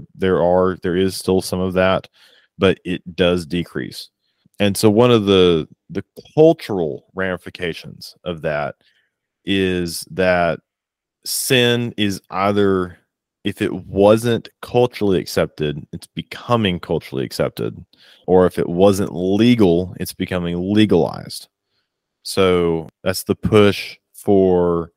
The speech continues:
a lot of drugs to become legal, or that's the push. What just blows my mind away, this is com-, that really sticks out to me, is this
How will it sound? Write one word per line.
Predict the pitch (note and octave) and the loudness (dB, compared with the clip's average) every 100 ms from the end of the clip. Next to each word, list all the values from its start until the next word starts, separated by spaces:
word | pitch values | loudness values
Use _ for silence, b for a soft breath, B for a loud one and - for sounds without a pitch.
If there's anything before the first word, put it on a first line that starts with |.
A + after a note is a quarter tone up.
| _ _ _ | _ _ _
a | F#2 | -2
lot | F#2 F#2+ | 2 2
of | E2+ D#2+ | 0 -4
drugs | F2+ F#2 F2+ F#2 F2 - - - | 2 4 4 2 -2 -18 -20 -10
to | G2 F#2 F2+ F2+ | -4 -2 -2 -4
become | C2+ F2+ F#2 F2+ | -6 -6 -4 -2
legal, | F#2 F#2+ F#2 G2+ - _ _ _ _ _ | 0 2 0 -2 -10 _ _ _ _ _
or | - F#2 F2+ F2 E2+ | 0 4 4 4 2
that's | E2+ - | -2 -4
the | - | -10
push. | F2 - F#2 F2 - - - - | -10 -2 0 0 -4 -14 -20 -6
What | G2+ - - | -4 -4 -6
just | G#2+ E2+ F2 F2 | -6 -6 -12 -8
blows | - G2 G#2 G#2 | 2 6 6 6
my | G2 G2 | 4 2
mind | F#2 F2 E2 | 2 0 0
away, | D#2 D#2+ | -2 -2
this | D2 D2+ - | -2 -6 -10
is | |
com-, | - F#2 E2 - | -10 -10 -10 -8
that | E2+ - _ - | -8 -8 _ -12
really | F#2+ G2 A2 G#2 | -2 4 6 4
sticks | F#2+ - F#2 | 0 -6 -4
out | F#2 E2 | -4 -4
to | - | -8
me, | D#2+ C#2+ - b b b b b b - | -14 -14 -18 b b b b b b -4
is | G2 F#2 F2+ E2+ E2 - - | 0 2 2 0 -4 -8 -16
this | - F2 G2 - - - | -6 0 0 -2 -12 -16